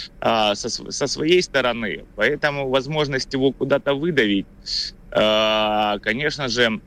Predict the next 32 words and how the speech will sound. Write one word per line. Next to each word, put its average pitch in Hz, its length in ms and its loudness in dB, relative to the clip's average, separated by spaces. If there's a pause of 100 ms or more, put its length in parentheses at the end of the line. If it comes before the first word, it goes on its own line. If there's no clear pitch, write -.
(120)
а, 107 240 2
несет 123 340 -2
более 123 360 2
гуманную 104 560 -2
повестку 123 500 -2
за 98 120 2
собой. 98 420 2 (560)
Но 117 200 4
при 151 220 0
этом, 139 380 -2
а, 107 560 2
мы 127 140 0
прекрасно 131 500 -2
понимаем, 139 460 0
что 117 160 -2
выдав-, 123 480 -2
что - 180 0
выдавив, 131 400 4
допустим, 117 640 0 (840)
их 143 200 4
куда-нибудь 127 640 -2
на 120 160 -2
территорию 135 480 0
Донецкой 127 420 0
Народной 123 380 2
Республики, 135 640 0
да-, 107 260 2
дав 107 260 -2
им 104 200 -4
возможность 107 480 -2
в - 20 -10
конечном 95 540 -4